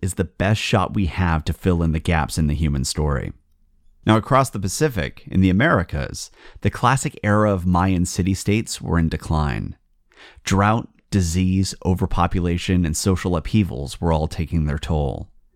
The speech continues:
The once great city of Tikal was abandoned at around this point,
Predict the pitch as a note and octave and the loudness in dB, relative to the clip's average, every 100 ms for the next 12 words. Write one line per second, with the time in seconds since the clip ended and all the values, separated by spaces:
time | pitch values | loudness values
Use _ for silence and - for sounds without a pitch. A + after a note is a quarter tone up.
0 | _ _ _ - A#2+ C3+ - A#2+ A2+ - | _ _ _ 4 4 4 0 0 0 0
1 | A2+ G#2+ F#2 - F2+ - C3 F2+ B1 B1+ | 0 2 0 -4 -8 2 2 2 -2 -6
2 | F2 E2 D#2 F2 F#2 D#2+ D2 D#2 B1 D#2+ | -4 -4 -2 0 0 0 -4 -4 -2 -2
3 | F2 F#2+ G2 F#2+ F2+ - - F#2 A1+ - | 0 2 4 4 2 -2 0 0 -2 -12